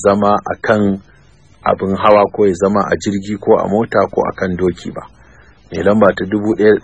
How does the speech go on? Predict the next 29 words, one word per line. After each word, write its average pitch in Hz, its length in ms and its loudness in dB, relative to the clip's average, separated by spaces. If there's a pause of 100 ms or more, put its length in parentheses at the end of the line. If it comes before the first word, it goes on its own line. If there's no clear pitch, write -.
ɗari 98 140 -4
takwas 101 300 -2
da - 120 -4
hamsin 92 400 -6
da 104 80 2
hudu. 78 260 -8 (640)
Imam 107 260 4
Muslim 104 380 0
ya 101 80 6
rawaito 104 420 4
shi - 140 0
a - 140 2
cikin 101 260 -8
littafin 104 480 -2
haji. 87 340 -6 (680)
Babin 104 400 4
haji 107 460 0
ga 92 140 0
wanda 95 600 4 (320)
ya 101 100 4
gajiya 95 520 2
saboda 95 440 -2
tsufa 101 460 -2 (500)
ko 101 160 0
rashin 90 380 -2
lafiya 90 440 -2 (480)
da 95 100 -2
makamantansu, 95 920 -2 (680)
ko 98 100 -2